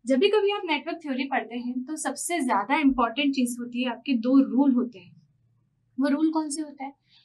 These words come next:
Kirchhoff's law होते हैं, Kirchhoff's current लॉ होता है, Kirchhoff's voltage law होता है। ये दो basic law होते हैं, बिना इसके आप सर्किट theory समझ ही नहीं सकते हैं।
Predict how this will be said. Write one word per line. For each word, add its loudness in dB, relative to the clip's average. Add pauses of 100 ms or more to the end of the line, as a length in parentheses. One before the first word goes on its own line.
(200)
Kirchhoff's 4
law 4
होते -12
हैं, -6 (220)
Kirchhoff's -4
current 2
लॉ -4
होता -4
है, -6
Kirchhoff's -4
voltage -4
law -10
होता -18
है। -20 (560)
ये -2
दो 0
basic -2
law -4
होते -8
हैं, -14 (580)
बिना 4
इसके -6
आप -2
सर्किट -4
theory -4
समझ 0
ही -6
नहीं 2
सकते -14
हैं। -20